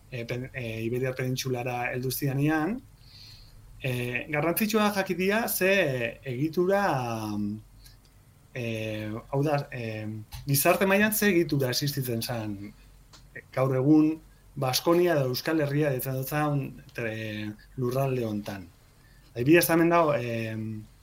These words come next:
bueno, ikertzaile bat, Mikel Pozo deitzen da ikertzaile bat, e, eta, bueno, bere ikuspegia da, e,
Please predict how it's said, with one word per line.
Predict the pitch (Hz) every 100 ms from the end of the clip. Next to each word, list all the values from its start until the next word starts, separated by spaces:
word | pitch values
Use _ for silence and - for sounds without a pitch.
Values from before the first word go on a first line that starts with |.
| - - - -
bueno, | 135
ikertzaile | 123 151 151 170 156
bat, | 165 175
Mikel | 156 156 143
Pozo | 156 160 160
deitzen | 135 123 147
da | 143
ikertzaile | 127 123 135 156 151 170
bat, | 185 208 - - - - - - -
e, | 110 107 107 107 -
eta, | 123
bueno, | 123 151 127
bere | 151 156
ikuspegia | 151 175 - 160 160 147
da, | 170 185 185 139
e, | 123 113 107 104